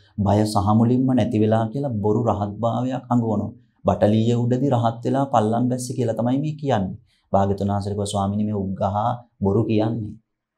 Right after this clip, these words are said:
උග්ඝහ බොරු කියනවා. උග්ඝහ කියන්නේ බටලිය උඩින් පල්ලම් බහිනකොට රහත් වෙලා පල්ලම් බැස්ස කියලා. ඒකල උග්ඝහගේ හිතට බයක් ආවේ නැත්තේ ස්වාමීනි." එහෙම කියනවා ඒක. මහණෙනි, මේ උග්ඝහ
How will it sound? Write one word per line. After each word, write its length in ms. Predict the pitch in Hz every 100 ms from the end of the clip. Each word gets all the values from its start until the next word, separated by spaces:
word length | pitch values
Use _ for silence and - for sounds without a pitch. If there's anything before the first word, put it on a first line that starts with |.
| _ _
උග්ඝහ 240 | 92 101 107
බොරු 220 | 104 113
කියනවා. 380 | 123 101 98 117 - _ _ _ _ _ _ _ -
උග්ඝහ 320 | 101 95 107
කියන්නේ 340 | 107 107 104 117
බටලිය 480 | 101 104 107 113 113
උඩින් 280 | 104 113 120
පල්ලම් 380 | 104 104 113 123
බහිනකොට 480 | 101 104 120 123 104 - - -
රහත් 260 | 98 110 -
වෙලා 220 | 135 135
පල්ලම් 300 | 139 139 135
බැස්ස 220 | 127 107 98
කියලා. 340 | 98 104 101 - _
ඒකල 320 | - 107 127 110
උග්ඝහගේ 440 | 107 110 123 113
හිතට 220 | 104 110
බයක් 360 | 110 104 120 -
ආවේ 240 | 151 123
නැත්තේ 220 | 101 98 95
ස්වාමීනි." 400 | 98 95 98 95
එහෙම 220 | 107 131
කියනවා 320 | 123 101 95 98
ඒක. 220 | - - _ _ _ _ _ _ _ _ _
මහණෙනි, 460 | 95 90 92 95 95 98 - - _ _ _ _ _ _ -
මේ 200 | 101 101
උග්ඝහ 440 | 95 101 107 92